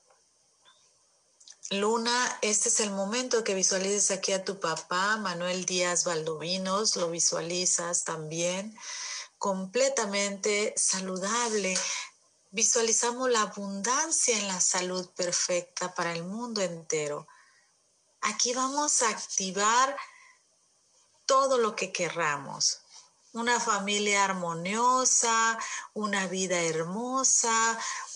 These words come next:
una hermosa casa. Em, incluso los que buscan tener hijos visualizan, eh, esos hijos, muchos hijos.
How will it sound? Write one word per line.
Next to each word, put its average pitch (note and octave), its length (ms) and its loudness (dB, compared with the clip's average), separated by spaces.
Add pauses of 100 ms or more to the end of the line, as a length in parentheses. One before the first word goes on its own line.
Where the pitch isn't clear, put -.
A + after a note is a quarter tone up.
una C#4 240 4
hermosa G#3 800 0
casa. A3+ 1000 2 (480)
Em, G3 800 -2 (540)
incluso A#3+ 880 2
los G#3+ 240 4
que G#3 100 0
buscan G#3+ 560 0
tener G3 300 0
hijos G#3+ 420 2
visualizan, G3 800 0 (320)
eh, G#3 580 0 (920)
esos B3 420 4
hijos, G3+ 520 2
muchos A#3+ 540 2
hijos. F#3+ 680 0